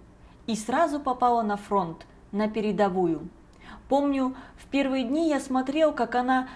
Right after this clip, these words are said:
жмурилась и вздрагивала, заслышав свист пули, и думал – какова она будет в бою. Я думал, что и ее это мучит мысль, ей хотелось поскорее испытать себя.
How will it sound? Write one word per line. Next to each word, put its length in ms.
жмурилась 840
и 80
вздрагивала, 840
заслышав 640
свист 340
пули, 400
и 140
думал – 540
какова 460
она 180
будет 380
в 100
бою. 420
Я 180
думал, 480
что 400
и 80
ее 380
это 280
мучит 400
мысль, 520
ей 180
хотелось 360
поскорее 500
испытать 580
себя. 500